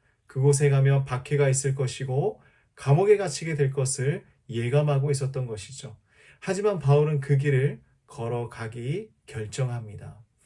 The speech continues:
왜냐하면 주님이 부르신 길이기 때문입니다. 주님이 부르신 길이기 때문입니다. 어, 자, 그의 다짐이 얼마나 큰지 우리 이십사 절 말씀 같이 한번 보겠습니다.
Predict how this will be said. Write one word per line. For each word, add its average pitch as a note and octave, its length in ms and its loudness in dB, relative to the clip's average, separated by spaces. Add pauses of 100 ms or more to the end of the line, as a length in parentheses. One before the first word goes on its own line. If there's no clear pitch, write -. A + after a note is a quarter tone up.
(260)
왜냐하면 D3 880 2
주님이 D3+ 760 2
부르신 D#3+ 480 -4
길이기 C3 360 -2
때문입니다. B2 680 -10 (460)
주님이 C3 480 -2
부르신 C3 440 -4
길이기 A#2 360 -8
때문입니다. B2+ 540 -10 (960)
어, A2+ 480 -12 (1400)
자, F#2+ 200 -10
그의 F3 280 4
다짐이 C#3+ 500 2
얼마나 C3 480 0
큰지 D#3+ 600 -2
우리 A#2+ 300 -4
이십사 C3+ 540 -2
절 D#3+ 200 -2
말씀 C#3+ 520 -2
같이 - 320 -10
한번 A#2 220 -6
보겠습니다. A2 920 -8